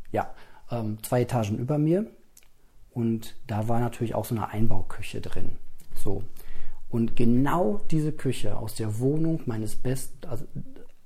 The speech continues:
der Eltern meines besten Freundes, als ich irgendwie so um die zehn Jahre alt war, ähm, genau diese Küche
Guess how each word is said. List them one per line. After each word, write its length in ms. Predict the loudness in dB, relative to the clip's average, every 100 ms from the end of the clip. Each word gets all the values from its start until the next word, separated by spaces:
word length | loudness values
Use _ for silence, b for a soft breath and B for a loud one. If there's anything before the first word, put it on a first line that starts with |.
| -20 -20 -20 -10 -6
der 140 | 0
Eltern 360 | 2 2 0 -4
meines 200 | -6 -4
besten 300 | -4 -4 -8
Freundes, 460 | -6 -4 -4 -8
als 200 | -14 -14 -10
ich 260 | -10 -8
irgendwie 340 | -8 -8 -6 -8
so 120 | -6
um 220 | -4 -2
die 240 | -2 -6 -10 -20 -20
zehn 240 | -12 -8 -6
Jahre 320 | -6 -8 -10
alt 240 | -12 -12 -10
war, 200 | -10 -12 B B B B B B
ähm, 280 | -10 -10 -8
genau 520 | -4 -2 0 -2 -4 -6 -2
diese 280 | 0 0 -4
Küche 480 | -2 -4 -4 -10